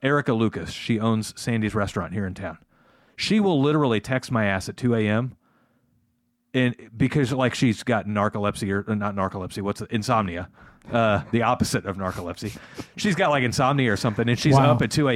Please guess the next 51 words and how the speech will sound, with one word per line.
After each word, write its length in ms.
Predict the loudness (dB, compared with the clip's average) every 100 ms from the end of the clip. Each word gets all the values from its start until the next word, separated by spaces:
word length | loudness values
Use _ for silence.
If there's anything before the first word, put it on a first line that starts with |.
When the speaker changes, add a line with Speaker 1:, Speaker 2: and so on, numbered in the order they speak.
| 2
Speaker 1:
M, 180 | 2 2
and 140 | 0
she'll 200 | 0 2
read 240 | 2 2 2
some, 360 | 0 2 0 0
like, 180 | -2 0
two-week-old 560 | 2 4 2 0 0
Facebook 400 | -2 -2 -2 0
post 320 | 0 0 0
or 80 | -2
something, 420 | 0 0 0 -2 -4 -16 -20 _ _ -4
and 140 | -2
she'll, 200 | 0 2
like, 200 | 2 0
literally 440 | 0 2 2 2 2
text 320 | 0 -2 -2
me, 180 | -2 -2
and 120 | -2
she'll 140 | 0
be 80 | 2
like, 260 | 0 -2 -6 _ _ _ _ -2
"Holy 260 | 2 2 2
shit, 240 | 2 2
that's 220 | 0 0
amazing. 400 | 2 2 4 2
I 80 | 2
just 180 | 2 2
saw 160 | 2
your 140 | 2 2
post 280 | 2 0 0
about 220 | 0 2
doing 220 | 2 4
this. 180 | 2 2
That's 220 | 0 0
cool." 340 | 2 2 0 -8 _ _ _ _ 2
Like, 100 | 4
Speaker 2:
Yeah. 120 | 4
Speaker 1:
she's 240 | 2 2 4
a 40 |
rower. 360 | 4 4 0 0
She's 220 | -2 0
supporting. 580 | -2 0 0 2 0 -2
She's 240 | -2 0
helping 360 | 0 -2 -2 0
move 240 | 0 0
in 60 | 0
the 80 |
right 180 | 0 2
direction, 420 | 2 0 0 -6 2
right? 120 | 6
Speaker 2:
Yeah. 160 | 6